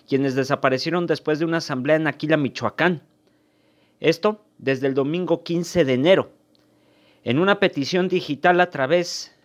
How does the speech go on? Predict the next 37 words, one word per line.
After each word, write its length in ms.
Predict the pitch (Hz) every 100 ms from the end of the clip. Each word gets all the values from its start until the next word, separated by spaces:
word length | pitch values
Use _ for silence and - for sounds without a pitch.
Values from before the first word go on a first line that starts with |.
| _ _ _
de 560 | 123 113 127 127 123 120
las 160 | 123 123
redes 240 | 156 175
sociales 500 | - 123 - 175 175
denuncian 500 | 143 143 180 185 170
que 120 | 156
ambos 260 | 165 170 170
acababan 540 | 131 127 143 170 180
de 100 | 160
salir 320 | - 135 156
de 80 | 165
una 160 | 170 175
asamblea 360 | 170 147 135
en 80 | 160
el 120 | 170
auditorio 600 | 160 127 - 107 143 165 165
comunal 420 | 151 127 131 156
de 80 | 160
Aquila, 460 | - 151 151 156 - _ _
según 300 | - 107 139
informa 440 | 165 156 160 156 156
a 80 |
pie 100 | -
de 80 | 151
página, 480 | 151 147 147 139 101 _ _ _ _
y 80 | -
posteriormente 720 | 127 123 143 165 170 170 123
se 100 | 175
trasladaron 720 | - 123 131 127 151 165 165
a, 400 | 135 123 123 113
con 140 | 135
dirección 400 | 123 123 - 156
a 20 | 170
la 80 |
capital 340 | 165 - - 147
de 120 | 160
Colima, 420 | 131 131 131 127